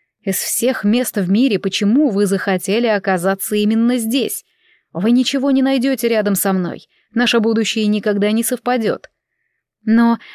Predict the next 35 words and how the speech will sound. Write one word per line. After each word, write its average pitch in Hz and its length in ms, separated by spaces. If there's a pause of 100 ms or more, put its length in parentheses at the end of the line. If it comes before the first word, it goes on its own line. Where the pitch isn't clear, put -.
наше 208 260
настоящее 233 720
ведь 196 160
совпало», 269 580 (260)
возразила 196 480
я. 170 260 (300)
Так 233 160
почему 220 380
же 190 120
наше 208 260
будущее 247 520
не 208 120
может 202 300
этого 196 240
сделать, 175 440 (240)
особенно 220 420
если 208 320
я 202 160
вложу 190 380
всю 208 240
свою 190 360
энергию 233 500
в - 80
то, 175 240
чтобы 185 280
это 180 140
произошло? 214 680 (400)
Ты 277 120
же 269 140
видишь, 233 480 (160)
что - 180
я 226 180
добралась 220 480
сюда 208 240
сама. 190 500